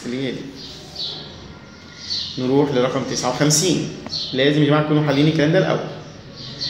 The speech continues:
باتينوار مؤنث تبقى ألا. كومبيان دو سبور؟ إلي كيلور؟ بوركوا عشان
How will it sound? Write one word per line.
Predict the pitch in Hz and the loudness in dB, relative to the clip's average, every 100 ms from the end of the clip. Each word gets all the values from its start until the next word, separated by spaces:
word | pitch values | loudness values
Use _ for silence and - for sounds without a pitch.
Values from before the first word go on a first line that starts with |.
| - - - - | -6 -10 -12 4
باتينوار | 165 214 202 196 185 | 6 8 10 10 10
مؤنث | 156 139 165 208 277 - | 10 8 8 6 4 2
تبقى | 147 131 123 127 | 6 8 10 10
ألا. | 143 214 - - - - - - - | 8 6 2 -4 -8 -14 -14 -6 4
كومبيان | 147 139 147 143 | 6 8 8 8
دو | 139 | 8
سبور؟ | 139 - 143 139 160 202 - - - - - - - - - | 4 4 6 8 10 10 6 0 -6 -10 -14 -16 -16 -16 2
إلي | 156 151 156 156 - | 6 8 8 6 2
كيلور؟ | - 165 143 143 156 190 226 - - - - - - - - - - | 2 6 10 12 12 10 8 6 0 -8 -12 -14 -16 -18 -20 -20 -12
بوركوا | 139 139 185 196 170 160 143 139 143 156 | -4 4 8 10 10 8 6 8 10 10
عشان | 147 143 | 8 6